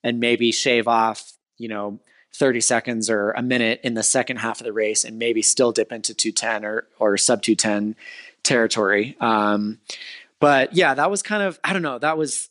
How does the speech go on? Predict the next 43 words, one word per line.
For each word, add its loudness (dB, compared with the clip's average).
a 0
little 0
bit -4
of -10
a -6
mis-, -6
mishmash -2
of -4
thoughts 2
right 2
there. 0
But, 0
um, 2
initial 2
plan -2
was -2
two -4
ten. -6
And 0
then 0
once 0
I 6
started 2
looking -2
at -4
the 0
weather 2
and -2
just -2
considering -2
some -4
business 0
stuff, 2
I 0
thought 2
maybe 4
I'll 4
be 2
a 6
little 4
bit -2
more -4
conservative 0